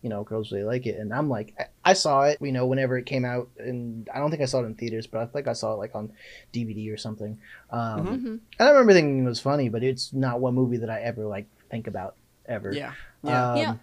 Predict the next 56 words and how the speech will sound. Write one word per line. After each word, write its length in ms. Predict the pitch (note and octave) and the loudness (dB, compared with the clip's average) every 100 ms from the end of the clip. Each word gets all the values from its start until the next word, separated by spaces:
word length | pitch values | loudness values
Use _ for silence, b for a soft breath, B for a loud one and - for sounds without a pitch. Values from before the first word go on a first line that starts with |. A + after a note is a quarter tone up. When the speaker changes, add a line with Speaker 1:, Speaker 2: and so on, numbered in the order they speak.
| _ | _
Speaker 3:
that's 240 | - D#4+ - | -2 -2 -2
kind 200 | E4 F4+ | -4 -2
of 160 | B4+ F4 | -2 -4
a 40 | - | -2
good 180 | C#4 B3+ | -4 -4
point 360 | - B3+ A#3+ | -4 -4 -2
that 100 | A#3+ | -4
you 120 | A3 | -4
make, 200 | G#3+ G#3 | -6 -6
Johnny, 220 | - G#3+ G#3+ | -4 -4 -4
like, 160 | G#3+ | -6
the 80 | A3 | -6
boy 260 | G3+ A#3 A#3+ | -2 0 0
movie 240 | A#3+ A#3 | 0 -2
versus 320 | A3 G#3+ G#3+ | -4 -6 -8
the 100 | - | -8
girl 280 | G3 F#3+ F#3+ | -10 -8 -6
movie 260 | A3 A#3 B3+ | -6 -6 -8
kind 220 | D4+ D4 | -10 -10
of 80 | D#4+ | -10
thing. 180 | F#4 F#4+ | -12 -6
'Cause 100 | F#3+ | 0
I 60 | D4+ | 2
Speaker 1:
Yeah. 60 | |
Speaker 3:
know, 360 | D#4+ D#4+ D4+ B3+ | 2 0 -2 -2
generally 460 | C#4+ D4+ E4 D#4 C#4 | 0 0 0 -4 -6
speaking, 680 | - - A#3+ C4 C#4+ D4+ D4+ | -8 -6 -6 -4 -4 -4 -4
and 140 | A3+ | -4
this 180 | A#3 - | -4 -6
is 240 | - A#3 | -4 -2
going 240 | A#3 A3+ A3 | 0 0 0
to 60 | |
sound 260 | A3 G#3+ G3+ | -4 -6 -6
extremely 420 | - - A3 G#3+ | -8 -6 -4 -6
sexist, 640 | G#3 G3+ G3 - C#4 - - | -6 -6 -6 -4 -4 -4 0
but 240 | A3+ G#3+ - | 0 2 4
a 80 | |
lot 240 | C4 B3+ C#4+ | 6 6 6
of 160 | D4 | 4
people 400 | - C4 C4+ B3+ | 0 0 4 4
will 120 | A#3 A#3 | 4 -2
say, 360 | A#3+ A3 A3 - | 2 2 2 8
"Oh, 400 | C4+ A#3 - - | 10 10 6 -2
it's 200 | A#3+ A#3+ | 0 2
a 80 | A3+ | 0
girl 240 | A#3+ C4+ | 2 2
movie 300 | D4 D#4 E4+ | 2 -2 -4
because 340 | D4+ A#3 C4+ A3+ | -2 -2 -2 -2
it's 160 | A#3 | 0
a 100 | G#3+ | 0
rom-com." 720 | F#3+ F3 G3 G3+ F#3 G#3 - G#3+ | 0 0 -2 -2 -6 -8 -8 -2
Rom-coms 800 | G#3 B3+ D#4 F4+ E4 E4 E4+ - | 4 4 4 -2 -4 -2 -4 0
are 300 | A#3+ A#3 A#3+ | 2 4 2
girl 460 | F3+ - A3 A#3 | -2 -4 0 0
movies. 400 | A3+ G3+ G3 | 0 -4 -8
Speaker 1:
Mm. 40 | F#3+ | -12